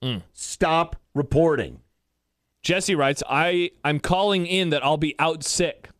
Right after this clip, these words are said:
Speaker 1: So he does the
Speaker 2: Well,
Speaker 1: best
Speaker 2: that's,
Speaker 1: of both worlds.
Speaker 2: that is the best of both wor-, bro-, both worlds. Yes, I would agree.
Speaker 1: Mm-hmm.
Speaker 2: I would agree. All right.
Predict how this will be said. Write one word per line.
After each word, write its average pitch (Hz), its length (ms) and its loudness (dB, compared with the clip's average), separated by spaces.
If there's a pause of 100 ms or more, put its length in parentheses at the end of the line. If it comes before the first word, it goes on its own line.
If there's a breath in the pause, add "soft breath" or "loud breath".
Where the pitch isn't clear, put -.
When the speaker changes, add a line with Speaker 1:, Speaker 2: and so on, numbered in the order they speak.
(180)
Speaker 1:
So 131 100 -6
he 139 120 0
does 139 180 -2
the 131 80 -2
Speaker 2:
Well, 113 200 2
Speaker 1:
best 113 100 0
Speaker 2:
that's, 123 200 4
Speaker 1:
of 147 60 2
both 143 140 0
worlds. 143 200 2
Speaker 2:
that 113 140 0
is 107 160 0
the 98 80 -4
best 90 320 -2
of 82 100 -4
both 80 280 -4
wor-, 69 340 -14
bro-, 71 160 -4
both 69 320 -12
worlds. 64 300 -16
Yes, 62 220 -14
I 73 100 -4
would 71 100 -6
agree. 64 340 -14
Speaker 1:
Mm-hmm. 98 600 -14
Speaker 2:
I 76 40 -4
would 71 100 -4
agree. 64 280 -14 (1300 loud breath)
All 139 100 2
right. 170 280 0